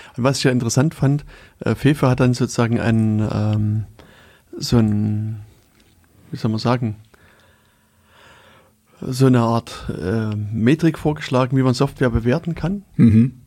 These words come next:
Speaker 1: Und das basiert auf so, so einem ganz ei-, äh, ganz alten, äh, Teil, nämlich dem sogenannten Geek-Code. Und, äh, ich habe also auf, auf meiner, auf dem, äh, nicht gepflegten Teil meiner Website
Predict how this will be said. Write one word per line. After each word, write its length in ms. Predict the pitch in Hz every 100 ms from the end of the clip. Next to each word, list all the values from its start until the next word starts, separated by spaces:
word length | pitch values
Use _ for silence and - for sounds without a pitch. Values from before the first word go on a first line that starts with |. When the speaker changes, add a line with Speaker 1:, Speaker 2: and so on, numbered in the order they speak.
| - _ _ -
Speaker 1:
Und 340 | 131 131 123
das 180 | 123 117
basiert 500 | 131 117 139 151 143
auf 160 | 127 -
so, 140 | 120
so 140 | 117
einem 100 | 120 113
ganz 320 | 135 160 -
ei-, 340 | - 110 131
äh, 680 | 123 120 110 110 110 107 117
ganz 240 | 113 117 -
alten, 440 | 110 123 123 120 - - - - _
äh, 520 | - 113 107 107 104 - - - -
Teil, 320 | - 117 135 131
nämlich 200 | 117 110
dem 160 | 113 107
sogenannten 500 | - 120 120 113 107
Geek-Code. 760 | 147 151 - - 117 107 110
Und, 220 | 110 107 104 - - _ _ _ -
äh, 540 | - 107 107 107 - -
ich 120 | -
habe 140 | 131
also 160 | 127 104
auf, 140 | 113
auf 220 | 113 110 -
meiner, 360 | 113 120 117
auf 120 | 92
dem, 200 | - 117
äh, 140 | 139 127 - - - - -
nicht 260 | - 165 151
gepflegten 460 | 131 - 147 147 131
Teil 200 | 131 135
meiner 200 | 127 120
Website 520 | 127 - 131 147 -